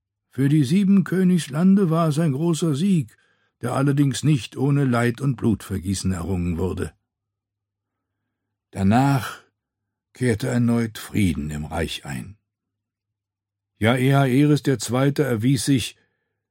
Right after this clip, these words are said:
wenn auch nicht als besonders starker, so doch als fähiger König, der die Ordnung in den sieben Königslanden herstellte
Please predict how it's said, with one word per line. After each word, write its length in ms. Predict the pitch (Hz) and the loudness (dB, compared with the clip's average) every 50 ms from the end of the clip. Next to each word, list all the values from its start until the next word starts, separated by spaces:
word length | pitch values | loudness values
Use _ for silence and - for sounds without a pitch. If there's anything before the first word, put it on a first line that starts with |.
| _ _ _ _ _ - | _ _ _ _ _ -6
wenn 140 | 98 90 95 | -6 -6 -6
auch 200 | 82 76 - - | -6 -10 -4 -2
nicht 240 | 98 92 - - | -2 -2 -2 -4
als 160 | 98 90 - - | -8 -8 -8 -6
besonders 500 | 95 87 80 101 104 98 90 87 85 - | -8 -6 -4 -2 0 0 0 -2 -4 -6
starker, 640 | - - - 117 120 117 110 - 120 117 101 - _ _ _ _ _ _ _ _ _ | -8 -6 -4 -2 -2 -2 -2 -2 0 0 -2 -2 _ _ _ _ _ _ _ _ _
so 180 | - - 117 117 | -6 -2 0 0
doch 200 | 101 127 110 104 | 0 0 0 0
als 200 | 120 110 107 - | -2 -2 -2 -6
fähiger 560 | - 135 156 151 135 117 101 85 - 87 82 | -4 -2 0 0 2 2 0 0 -2 -6 -10
König, 580 | - - - - 78 73 76 78 78 - - _ _ _ _ _ _ _ _ _ _ - | -10 -12 -12 -12 -10 -10 -10 -10 -10 -12 -14 _ _ _ _ _ _ _ _ _ _ -6
der 100 | 92 92 | -4 -2
die 200 | 90 104 - - | 0 -2 -2 -2
Ordnung 460 | - 135 135 147 147 143 151 156 147 | 0 2 2 2 2 2 2 2 2
in 80 | 131 127 | 2 2
den 140 | 127 120 101 | 2 2 2
sieben 360 | 98 127 139 131 127 120 104 | 2 2 0 2 0 -2 0
Königslanden 760 | - 139 143 143 131 117 101 - 131 127 123 127 123 113 95 | 0 -2 0 0 0 -2 -2 -2 -4 -2 -2 -2 -2 0 0
herstellte 720 | 123 143 131 113 - - 127 123 123 107 123 123 113 104 | 0 0 0 -2 -4 -4 -4 -4 -2 0 0 0 0 -2